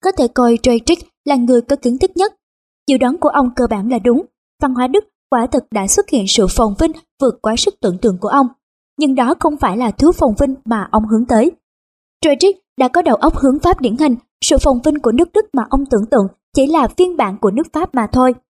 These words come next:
Điểm này thể hiện rõ nét trong phê bình của ông về Shakespeare. Ông viết, "Người xuất hiện trên sân khấu là một tên trộm, kẻ đào mộ, miệng văn toàn thứ ngôn ngữ thô tục, mà chỉ nghề của họ mới thốt ra được.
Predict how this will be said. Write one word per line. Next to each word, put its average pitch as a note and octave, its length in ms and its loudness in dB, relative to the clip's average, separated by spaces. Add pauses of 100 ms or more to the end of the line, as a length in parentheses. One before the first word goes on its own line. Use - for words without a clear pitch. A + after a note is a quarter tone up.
(400)
Điểm A#3+ 180 -2
này B3+ 180 2 (240)
thể B3 100 2
hiện C4 280 0
rõ G3+ 140 0
nét C4+ 280 -2
trong A#3+ 180 -2
phê C4 140 0
bình A3+ 220 -2
của A3 120 0
ông C#4 300 0
về A3+ 140 0
Shakespeare. C4 520 0 (480)
Ông B3 200 0
viết, F4 180 2 (1120)
"Người C#4 200 2
xuất G4+ 220 0
hiện A3+ 200 0
trên B3+ 140 2
sân A#3 200 0
khấu B3 220 2
là E4 140 4
một A#3 260 -2
tên C4 160 0
trộm, C#4+ 200 2 (300)
kẻ C#4 100 0
đào C4+ 160 0
mộ, A3 320 2 (200)
miệng A#3 240 0
văn A#3+ 240 -2
toàn G#3+ 240 -2
thứ B3+ 120 2
ngôn C#4 240 2
ngữ A3+ 220 2
thô D#4+ 120 4
tục, D4+ 200 2 (680)
mà D4 80 2
chỉ B3+ 160 -4
nghề C4 220 0
của A#3 160 0
họ C4 320 2
mới A#3+ 220 2
thốt D4 260 0
ra C#4 100 2
được. B3 320 0